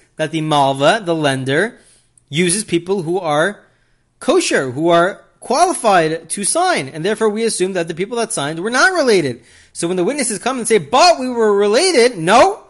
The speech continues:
you're going up against, uh, the chazaka. You're going up against the norm, the status quo, where we assume that the lender is gonna make sure that he has halachically valid, uh, signatures.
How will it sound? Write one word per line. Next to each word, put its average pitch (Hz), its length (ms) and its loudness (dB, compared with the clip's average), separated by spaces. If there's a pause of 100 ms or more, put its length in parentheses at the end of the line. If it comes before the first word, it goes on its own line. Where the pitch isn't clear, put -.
(380)
you're 240 120 0
going 226 280 4
up 247 140 2
against, 202 600 -2
uh, 196 160 2
the 202 140 -4
chazaka. 233 520 0
You're 147 100 -6
going 160 340 -4
up 170 300 -2
against 160 460 -6
the 151 100 -8
norm, 151 360 -2
the 196 80 -8
status 180 380 -2
quo, 156 420 -4 (540)
where 139 560 0 (760)
we 147 380 0
assume 175 480 0
that 156 220 -4
the 147 100 -6
lender 170 300 -4
is 147 100 -6
gonna 156 140 -6
make 160 180 -6
sure 143 160 -6
that 139 140 -4
he 131 60 -4
has 156 200 -8 (420)
halachically 147 540 -4
valid, 131 380 -6 (500)
uh, 139 400 -2 (160)
signatures. 214 760 -6